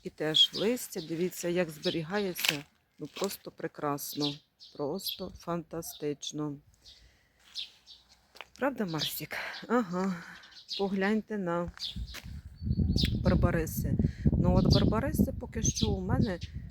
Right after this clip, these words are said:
майже не перефарбовується ніхто. Хоч є декілька сортів, але, ну, всі вони чогось виглядають,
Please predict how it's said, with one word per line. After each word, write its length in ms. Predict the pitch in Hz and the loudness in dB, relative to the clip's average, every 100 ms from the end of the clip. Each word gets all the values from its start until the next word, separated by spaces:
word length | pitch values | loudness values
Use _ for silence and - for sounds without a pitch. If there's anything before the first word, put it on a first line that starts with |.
| - - | -8 -2
майже 320 | 202 240 196 | 0 2 2
не 100 | 180 | -2
перефарбовується 960 | - 180 - 175 208 190 196 180 - | -2 0 2 2 2 4 2 0 -2
ніхто. 460 | 180 180 - 156 - - - - - | -2 -2 -2 -2 0 0 2 0 0
Хоч 220 | 165 - | -2 0
є 140 | - 196 | 2 2
декілька 500 | 175 175 160 - 170 | 2 2 0 -2 -4
сортів, 480 | - - - 277 - | -4 -6 -8 -4 2
але, 320 | 170 175 202 226 - - - - - - | 2 4 4 2 -2 -4 -4 -6 -6 -2
ну, 100 | 202 | 0
всі 280 | 220 - 208 | 4 4 4
вони 260 | 190 185 175 | 6 6 6
чогось 400 | - 156 180 - | 4 4 4 2
виглядають, 800 | 165 - - 175 175 - - | 2 4 6 4 4 2 0